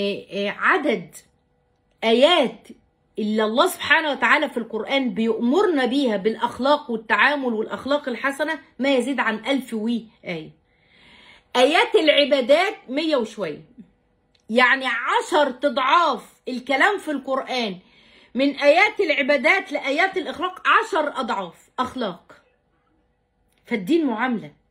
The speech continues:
ما تقوليش بقى آه وكذا وز-، لا، لا، لا، انا عايزه ماشي كمان صلاه وقران و-،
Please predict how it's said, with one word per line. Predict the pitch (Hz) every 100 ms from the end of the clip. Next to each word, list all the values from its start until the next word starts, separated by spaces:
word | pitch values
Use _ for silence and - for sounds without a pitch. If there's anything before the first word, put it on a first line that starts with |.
| _ _ _ -
ما | 302
تقوليش | 381 381 403
بقى | 285 359
آه | 359 370
وكذا | 359 359 349 349
وز-، | 339 320
لا، | 311 294 427
لا، | 403 262
لا، | 220
انا | 202 233 262
عايزه | 277 415 302 294 -
ماشي | 294 302 -
كمان | 269 269 294 269
صلاه | 285 285 254
وقران | 226 254 240 285 294 277
و-، | 247